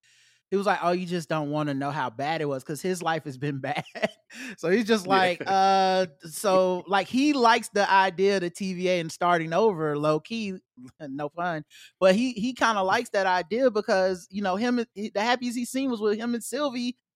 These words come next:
Speaker 1: last year. Like, "Why don't we just stay here?" So, yeah,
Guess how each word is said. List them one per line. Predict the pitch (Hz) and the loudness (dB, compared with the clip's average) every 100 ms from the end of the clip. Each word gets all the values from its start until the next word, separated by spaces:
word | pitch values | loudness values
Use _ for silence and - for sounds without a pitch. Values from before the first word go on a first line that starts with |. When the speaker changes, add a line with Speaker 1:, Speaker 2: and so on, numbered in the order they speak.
| _ _ _ | _ _ _
Speaker 1:
last | 190 240 240 269 | 4 4 4 0
year. | 277 | 0
Like, | 240 220 - | 2 0 -6
"Why | 127 220 | 0 4
don't | 294 | 4
we | 285 | 2
just | 247 269 | -2 -4
stay | - 226 311 | 0 0 2
here?" | 220 117 - | -2 -4 -10
So, | - 190 180 170 160 | -8 -2 0 0 -4
yeah, | 196 185 196 | -2 0 0